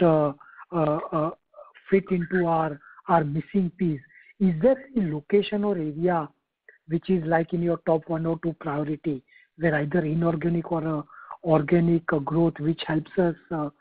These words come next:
to make our C F S business much more robust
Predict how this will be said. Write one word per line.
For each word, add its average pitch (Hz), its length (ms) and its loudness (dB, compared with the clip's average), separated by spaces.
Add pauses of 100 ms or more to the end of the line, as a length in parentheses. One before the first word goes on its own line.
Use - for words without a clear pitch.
(320)
to 175 80 2
make 165 300 4
our 165 240 2
C 165 160 0
F 160 100 -6
S 165 180 -2
business 156 360 -2 (340)
much 165 260 2
more 170 240 4
robust 156 460 -2